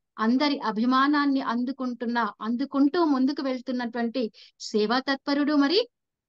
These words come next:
ఊరి నుంచి చాలా తీసుకున్నారు, తిరిగి ఇచ్చేయాలి, లేకపోతే లావైపోతారు.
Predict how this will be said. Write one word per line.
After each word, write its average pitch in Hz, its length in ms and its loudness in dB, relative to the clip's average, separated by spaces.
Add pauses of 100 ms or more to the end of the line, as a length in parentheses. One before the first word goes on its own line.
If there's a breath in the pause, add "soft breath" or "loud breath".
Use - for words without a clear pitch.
(560)
ఊరి 381 240 4
నుంచి 381 280 2
చాలా 349 340 4
తీసుకున్నారు, 320 680 0
తిరిగి 311 320 -4
ఇచ్చేయాలి, 302 520 -2
లేకపోతే 294 560 -4
లావైపోతారు. 269 800 -2